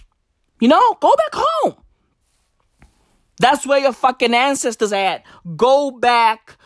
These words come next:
to the fucking Netherlands. Go there. Right?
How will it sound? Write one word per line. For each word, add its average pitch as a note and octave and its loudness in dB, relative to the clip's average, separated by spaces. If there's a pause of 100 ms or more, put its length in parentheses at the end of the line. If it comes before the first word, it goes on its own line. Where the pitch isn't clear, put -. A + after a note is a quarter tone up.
(360)
to G3+ -4
the D#3+ -4
fucking G3 -2
Netherlands. E3 -4
Go C#4+ 0
there. G4 -4 (680)
Right? A3+ 0